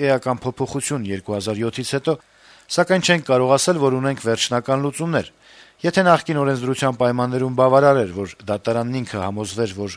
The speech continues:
կալանավորման հիմքեր կան, ապա ներկայիս իրավաբանության շրջանակներում դատարանի համոզված լինելը բավարար չէ։ Եթե դատարանը համաձայնում է մեղադրանքի կողմի հիմնավոր փաստարկների հետ, ապա դրանք պետք է կարողանա համոզիչ ձևով ներկայացնել իր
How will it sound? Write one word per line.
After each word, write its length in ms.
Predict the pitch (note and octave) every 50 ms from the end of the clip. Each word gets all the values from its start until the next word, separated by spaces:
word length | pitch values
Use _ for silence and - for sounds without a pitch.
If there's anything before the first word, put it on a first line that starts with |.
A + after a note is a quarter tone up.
| - - G2+
կալանավորման 680 | G2+ G2 G2+ G#2+ G#2 G2+ G#2+ G#2+ G#2+ A2 G#2+ G2+ F#2+ G#2
հիմքեր 280 | A2 G#2 - C3 B2+ B2+ -
կան, 160 | D#3+ D#3+ D3+ - - - - - - _ - E3
ապա 100 | - F#3+ F#3+ F3+
ներկայիս 360 | F3 D#3 - D3+ C#3+ - C#3 C3+
իրավաբանության 600 | C3 B2+ B2 A#2 B2 B2 B2 G#2+ - A#2+ A2+ -
շրջանակներում 720 | A#2 A2 G#2 A#2 A#2 A#2+ B2 A2+ - B2 C3+ C#3 D#3+ D3+ - - - - - _ -
դատարանի 400 | D#3+ E3+ - E3 D#3 D3 C#3 C3 A#2+
համոզված 420 | A#2+ A#2+ B2 B2 A2 A#2 A#2 A2 - -
լինելը 240 | A2 G#2 G#2+ G2+ G2+ F#2+ G#2
բավարար 380 | G#2 G#2+ A#2+ B2+ C3+ C#3 - -
չէ։ 140 | F3 D3 F#2 - _ _ _ _ - - - - _ _ - E3
Եթե 120 | - F#3 E3+
դատարանը 440 | D3 C#3+ C3+ - C#3+ C#3+ D3 C#3+ C3+ C3
համաձայնում 540 | C3+ C#3 C#3+ C#3 C#3 D3+ D#3 D#3 C#3+ A#2+
է 40 | G#2 G2
մեղադրանքի 560 | G2+ G#2 F#2+ G#2+ G2 A2 A2 A2 G2+ - - G#2+ -
կողմի 320 | - A2+ G#2 G#2 A2 A2 G2+ G#2+
հիմնավոր 400 | G#2 G#2+ A#2 B2 A#2+ A#2 A2+ F#2 - -
փաստարկների 600 | G2 F2+ - - G#2+ G#2 G2+ - A2+ A#2 A#2+ B2+ D3+
հետ, 160 | F3 E3+ - _ - - - - - _ -
ապա 160 | E3+ - F#3 D#3+ C#3+
դրանք 240 | C#3+ D3 C#3 -
պետք 240 | - C3+ B2+ - -
է 80 | C3 B2 -
կարողանա 360 | A#2 A#2 A#2+ A2+ B2 B2 C3 B2
համոզիչ 380 | A#2 A2 A2 A2 G#2 G#2+ A2 - - G2+
ձևով 320 | A2 A2+ A#2+ B2+ A2+ G#2+
ներկայացնել 640 | A#2 A#2+ A#2+ - C3 C3+ C3 - - D3 D3+ B2+ A#2
իր 160 | G#2+ G2 -